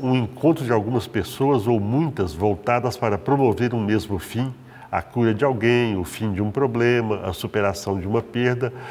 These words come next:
tem um grande poder de forma, na forma, é, de formação de egrégoras. Eu me lembro quando eu frequentava a igreja, principalmente na infância e adolescência,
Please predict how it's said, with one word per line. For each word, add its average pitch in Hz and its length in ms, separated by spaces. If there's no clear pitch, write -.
tem 143 140
um 151 120
grande 135 380
poder 113 500
de 104 120
forma, 117 340
na 117 80
forma, 107 340
é, 113 120
de 87 120
formação 117 640
de 113 60
egrégoras. 90 600
Eu 123 80
me 131 80
lembro 135 340
quando 104 260
eu 101 40
frequentava 95 640
a 90 40
igreja, 95 440
principalmente 110 500
na 123 80
infância 107 480
e 98 40
adolescência, 92 800